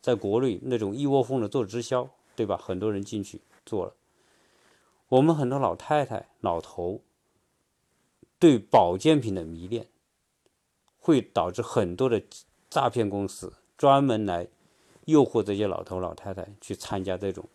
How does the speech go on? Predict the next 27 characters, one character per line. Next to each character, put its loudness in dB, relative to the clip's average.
所 -6
谓 -4
的 -8
这 -8
种 -12
延 6
缓 2
衰 6
老， 2
然 -6
后 -2
长 0
生 2
不 0
老 4
的 -8
这 -8
种 -8
所 -10
谓 -8
的 -8
幻 0
想 -8
游 -14
戏， -18
对 0
吧？ -4